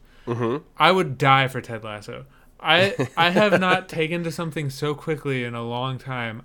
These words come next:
Speaker 2: I absolutely love Ted Lasso. It is as good as everyone says it is. It might be better than everyone says it is. I love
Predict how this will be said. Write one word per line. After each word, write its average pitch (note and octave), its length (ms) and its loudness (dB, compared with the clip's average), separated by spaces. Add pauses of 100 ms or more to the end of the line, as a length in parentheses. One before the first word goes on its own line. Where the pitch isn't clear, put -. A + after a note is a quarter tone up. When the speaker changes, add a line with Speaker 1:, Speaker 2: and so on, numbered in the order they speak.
(140)
Speaker 2:
I E3+ 440 4 (220)
absolutely D#3+ 720 2
love A#2+ 240 -8
Ted B2 220 -10
Lasso. A#2 380 -8
It A#2 60 -12
is A2+ 140 -8
as A2 60 -12
good E3 240 -2
as F3 180 0
everyone D3 380 0
says C#3 260 -4
it C#3+ 100 -6
is. D3 220 -2
It C#3+ 140 -8
might A2+ 160 -6
be A#2 80 -4
better C#3 280 -2
than C#3+ 200 -4
everyone C3+ 280 -2
says C3 240 -6
it A#2+ 120 -10
is. A#2+ 220 -10 (460)
I B2+ 80 -6
love C3 480 -2